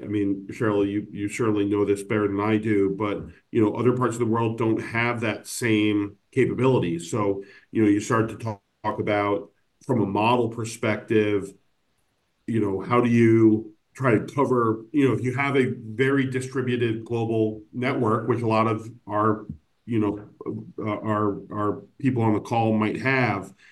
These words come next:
you know, how do you begin to leverage a global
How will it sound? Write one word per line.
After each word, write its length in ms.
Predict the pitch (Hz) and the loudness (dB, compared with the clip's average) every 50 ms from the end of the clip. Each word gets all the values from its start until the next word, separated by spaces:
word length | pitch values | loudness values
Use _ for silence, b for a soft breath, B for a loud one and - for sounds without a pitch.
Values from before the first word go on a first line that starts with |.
| b b b b - | b b b b -2
you 120 | 120 120 | 0 2
know, 60 | 117 | 2
how 180 | 113 117 120 123 | 2 2 2 2
do 120 | 127 123 | 4 4
you 80 | 123 123 | 2 2
begin 440 | 113 120 113 120 120 117 110 110 110 | 0 0 0 0 0 0 0 -2 -2
to 540 | - - 120 110 110 110 107 107 107 - - _ _ _ - | -4 -2 0 2 4 4 4 2 0 -6 -14 _ _ _ -6
leverage 840 | 104 120 123 123 117 117 127 123 120 117 110 110 113 - - - - - _ _ _ _ _ _ | -2 0 0 0 0 0 0 0 0 0 0 -2 -4 -6 -10 -12 -16 -20 _ _ _ _ _ _
a 80 | - 113 | -10 -8
global 880 | 113 113 117 120 120 120 127 123 120 120 117 117 113 110 104 - - | -6 -2 0 2 4 6 6 6 4 4 2 2 2 0 0 -2 -4